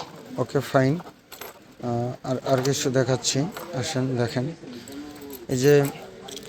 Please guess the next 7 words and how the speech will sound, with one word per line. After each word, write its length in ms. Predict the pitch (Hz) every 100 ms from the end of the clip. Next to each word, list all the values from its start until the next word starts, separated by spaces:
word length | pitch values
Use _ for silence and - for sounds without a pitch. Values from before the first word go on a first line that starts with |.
| - -
সামনের 480 | - 139 143 147 143
কিটটা, 360 | - 135 - - -
কিটটা 360 | - 143 - 147
দেখতে 320 | 127 - -
পাচ্ছেন, 500 | - - - - 123 143 - - - - - - - - - - - - - 143 139 - - - - - - - - - -
কিছু 160 | - 147
বলবেন? 360 | 139 156 170